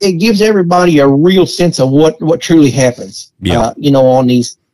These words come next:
Speaker 1: on these competition hunts, everybody's not out there to, to kill each other. Now,
Speaker 2: Yeah.
Speaker 1: everybody wants to win.
Speaker 2: Yeah.
Speaker 1: Everybody's competitive.
Speaker 2: Yeah.
Speaker 1: Everybody's competitive,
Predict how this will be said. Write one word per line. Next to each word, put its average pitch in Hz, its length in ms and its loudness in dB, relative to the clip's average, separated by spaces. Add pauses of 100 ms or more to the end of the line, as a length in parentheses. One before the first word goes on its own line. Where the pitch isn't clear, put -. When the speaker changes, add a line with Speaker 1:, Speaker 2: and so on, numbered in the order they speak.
Speaker 1:
on 135 180 0
these 123 180 -4
competition 113 580 -6
hunts, 110 240 -8
everybody's 170 540 0
not 147 220 -2
out 143 260 -2
there 127 260 0 (340)
to, 127 260 0
to 123 120 -8
kill 156 220 0
each 120 200 -6
other. 110 300 -6
Now, 127 220 -2
Speaker 2:
Yeah. 127 80 0
Speaker 1:
everybody 147 320 0
wants 202 260 2
to 220 100 -2
win. 294 360 -4 (160)
Speaker 2:
Yeah. - 80 0
Speaker 1:
Everybody's 190 440 0
competitive. 196 600 -4 (220)
Speaker 2:
Yeah. 78 240 -8 (140)
Speaker 1:
Everybody's 180 560 0
competitive, 160 580 -4